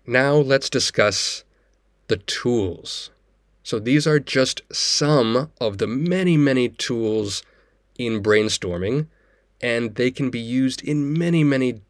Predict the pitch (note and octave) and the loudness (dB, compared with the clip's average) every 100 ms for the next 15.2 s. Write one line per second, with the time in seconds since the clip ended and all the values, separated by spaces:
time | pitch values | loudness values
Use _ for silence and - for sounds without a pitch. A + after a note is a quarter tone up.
0 | _ C3 A2+ A#2+ G#2+ - A2+ G2 E2+ D#2+ | _ -4 0 0 0 -2 -6 -4 -6 -8
1 | - - - _ _ _ _ _ _ _ | -12 -12 -14 _ _ _ _ _ _ _
2 | _ - A2+ G#2+ F#2 - _ _ _ _ | _ -8 -6 -4 -8 -10 _ _ _ _
3 | A3 G#3+ F#3+ E3+ D#3+ D#3 D#3 _ - A#2+ | -2 0 -2 2 2 2 -2 _ -2 -2
4 | G#2 G2+ A2+ A#2 G2 G#2 F2+ - G#2 F#2 | 0 0 2 2 0 -2 -6 -8 -6 -6
5 | F2 F#2 - _ _ _ _ _ _ _ | -10 -14 -18 _ _ _ _ _ _ _
6 | - - B2+ B2+ B2+ A#2+ D3 G3 F#3+ B2 | -8 -4 -2 0 -2 0 2 4 4 4
7 | G2 - - _ _ - D3+ D#3+ D#3 C3+ | 2 -4 -20 _ _ -6 0 2 2 0
8 | C3 A3 - - A2+ G2+ G2 F#2+ _ _ | -2 -2 -2 -2 0 0 -2 -6 _ _
9 | _ _ - - D3 C3+ C3 - - - | _ _ -10 0 4 4 2 -2 -6 -4
10 | - D3+ E3 E3 - C3+ C#3 C3+ - - | -2 0 2 2 -2 -4 -2 -2 -4 0
11 | F3 F3 E3+ D#3+ C3+ - - - B2+ G#2 | 2 2 0 -2 -4 -6 -6 -2 0 -2
12 | F#2 F2 - _ _ _ _ C3+ D#3 F3 | -4 -8 -12 _ _ _ _ -2 2 4
13 | F3 E3+ D3 B2+ A2+ A2 G2 F#2+ A#2+ G2+ | 4 4 2 2 2 2 -2 -4 -6 -4
14 | G2 G2+ A2+ A2+ G#2+ G2+ - G#2 F#2+ F#2 | -4 -4 -2 0 0 -2 -4 -6 -6 -12
15 | - | -16